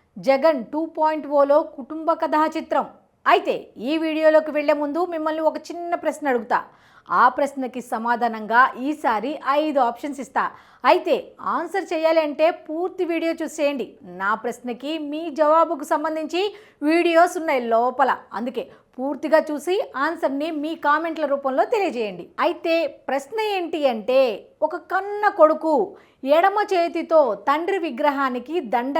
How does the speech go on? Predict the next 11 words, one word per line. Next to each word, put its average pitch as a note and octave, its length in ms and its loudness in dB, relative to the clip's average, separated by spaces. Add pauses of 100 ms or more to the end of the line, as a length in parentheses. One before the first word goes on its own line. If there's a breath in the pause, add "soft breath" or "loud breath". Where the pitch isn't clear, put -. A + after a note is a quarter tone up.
వేయడం C4 320 0 (180)
కరెక్టేనా G#3 680 -2 (180)
అని. C4+ 160 -2 (380)
అయితే A3+ 200 -2 (340)
ఆప్షన్ G3 320 -10 (140)
ఏ, A#3 60 2 (640 soft breath)
బ్రతికి G4 360 2 (100)
ఉన్న F#4+ 140 -2 (140)
తల్లికే D#4+ 440 4 (100)
విలువ E4 300 0
లేదు. D4+ 180 4